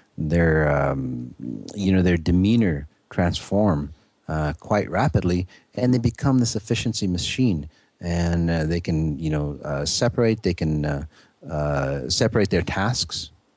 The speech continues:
in a very efficient manner, uh, to get the job done as quickly and at the highest level of performance. So that's the kind of, uh, stress, say, transformation that, uh, in the meta healings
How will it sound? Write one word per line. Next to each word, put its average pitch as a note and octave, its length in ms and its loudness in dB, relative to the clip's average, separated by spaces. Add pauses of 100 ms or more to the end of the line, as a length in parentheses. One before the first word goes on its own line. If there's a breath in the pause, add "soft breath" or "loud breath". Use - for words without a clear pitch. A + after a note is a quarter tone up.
(220)
in F2+ 140 2
a F2+ 340 2
very G2 300 2
efficient G2 340 0
manner, A2 380 4 (280 loud breath)
uh, F2 200 2
to F#2+ 120 0
get F2+ 160 0
the F2+ 80 2
job E2+ 560 0
done F2+ 280 2
as E2 180 0
quickly C#3 640 -2
and A#2 380 2
at G#2 220 0
the - 60 -4
highest G#2 460 -2
level G#2+ 300 2
of F#2 80 -2
performance. F#2+ 600 0 (520 loud breath)
So G2 140 2
that's A2+ 320 0
the - 80 0
kind B2 260 0
of, A2 260 0 (400 soft breath)
uh, E2 460 2
stress, - 920 -2 (280)
say, F2 220 0
transformation E2 1120 -2
that, D2 260 -4 (220)
uh, D#2 320 0
in A2 160 2
the G#2 80 4
meta G2 260 4
healings D#2 460 -2